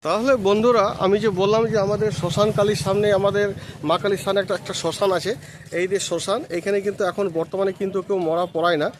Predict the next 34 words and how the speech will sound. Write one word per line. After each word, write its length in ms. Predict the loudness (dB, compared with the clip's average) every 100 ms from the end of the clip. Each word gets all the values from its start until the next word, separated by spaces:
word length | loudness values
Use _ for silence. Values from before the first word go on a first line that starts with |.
| -20 -8
তবু 200 | -2 0
এই 140 | 0 0
শ্মশানটি 440 | -2 -2 -2 0
অনেক, 300 | 0 0 -2
কিন্তু 200 | -4 -2
অনেক 520 | 0 2 2 4 2 0
বড় 220 | 0 0
ছিল, 140 | 0
অনেক 540 | 0 0 2 4 2 0
বড় 180 | -2
ছিল, 200 | -2 -2
কিন্তু 260 | -2 -2 -2
এখন 180 | -2 -4
সেটা, 280 | -6 -2 -2
আহ, 1040 | -4 -12 -16 -4 0 2 2 2 0 -2
এই 100 | -2
যে 120 | -2 -2
ঘর 180 | -2 0
বাড়ি 200 | 0 0
হয়ে 160 | 0
গেছে, 200 | 0 -2 -4
এই, 160 | -4 -4
এই, 140 | -2
এই 160 | -2 -2
যে 100 | -2
ঘর 160 | -2 -4
দোকানপাট 520 | -2 -2 -4 -2 -6
দেখতে 260 | -4 -4
পাচ্ছেন, 260 | -4 -2 -4 -6 -12 -4
এগুলো 240 | 0 2
কিন্তু 200 | 2 0
শ্মশানের 420 | -2 -2 0 2 0 0
মধ্যেই 300 | 0 4 2
ছিল, 220 | 2 0